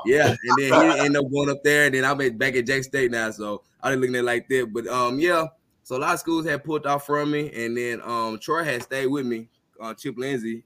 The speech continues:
um, he was the head coach there. He stayed with me and everything. He said he know, like, what I can do and everything. So,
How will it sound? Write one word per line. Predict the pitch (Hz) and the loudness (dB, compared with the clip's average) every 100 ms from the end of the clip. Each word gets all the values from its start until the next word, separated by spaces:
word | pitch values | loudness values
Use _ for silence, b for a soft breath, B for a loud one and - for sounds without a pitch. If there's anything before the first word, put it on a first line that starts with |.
| - | -12
um, | 104 101 98 | -10 -10 -6
he | 120 | -2
was | 117 | -2
the | 98 | -4
head | 107 101 | -8 -6
coach | 104 95 | -8 -8
there. | 104 107 | -6 -6
He | 135 | -6
stayed | - 113 | -2 0
with | 113 113 | 4 2
me | 113 110 _ _ _ | 2 -4 _ _ _
and | 107 | -6
everything. | 104 113 113 | -4 -2 -2
He | 113 | -2
said | 127 110 | -4 -4
he | 113 | -2
know, | 113 107 | -2 -2
like, | 101 98 | -2 -4
what | 107 | -4
I | 104 | -6
can | 95 | -6
do | 101 | -8
and | 98 | -6
everything. | 98 92 95 98 95 95 | -8 -10 -12 -12 -10 -12
So, | 95 95 92 | -12 -12 -14